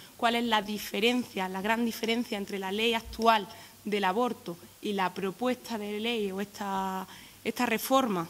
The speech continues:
de la ley que, que presenta el ministro Gallardón,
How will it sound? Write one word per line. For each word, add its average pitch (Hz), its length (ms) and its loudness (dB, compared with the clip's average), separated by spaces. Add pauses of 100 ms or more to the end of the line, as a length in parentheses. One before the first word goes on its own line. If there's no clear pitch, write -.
(160)
de 196 160 -4
la 185 160 4
ley 202 260 2 (380)
que, 185 480 0
que 190 80 -2
presenta 214 340 -4
el 220 60 -2
ministro 208 380 -6
Gallardón, 202 560 0